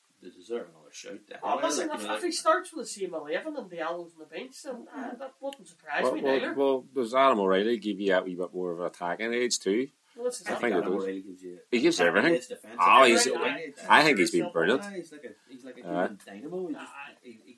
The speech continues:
Speaker 1: I've never seen him play cover
Speaker 3: And,
Speaker 1: as much ground.
Speaker 3: and he's
Speaker 1: Like,
Speaker 3: getting better in terms of, like, we've seen him play for Pats, fantastic.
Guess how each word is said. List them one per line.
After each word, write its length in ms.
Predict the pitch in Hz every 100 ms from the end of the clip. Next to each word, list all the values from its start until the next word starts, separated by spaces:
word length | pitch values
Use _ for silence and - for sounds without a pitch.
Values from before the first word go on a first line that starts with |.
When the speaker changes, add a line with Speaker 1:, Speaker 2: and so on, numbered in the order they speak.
| -
Speaker 1:
I've 80 | -
never 140 | -
seen 140 | - 98
him 40 | 95
play 80 | 95
cover 100 | -
Speaker 3:
And, 160 | 104 107
Speaker 1:
as 100 | 90
much 200 | 95 -
ground. 240 | 95 95 87
Speaker 3:
and 100 | 110
he's 160 | 107 -
Speaker 1:
Like, 40 |
Speaker 3:
getting 220 | 110 117
better 400 | 90 92 101 127
in 80 | 107
terms 240 | 113 107 95
of, 40 |
like, 80 | 90
we've 120 | 90
seen 180 | - 110
him 80 | 92
play 160 | 92 85
for 100 | 82
Pats, 360 | - 82 85
fantastic. 580 | - 85 - 85 85 107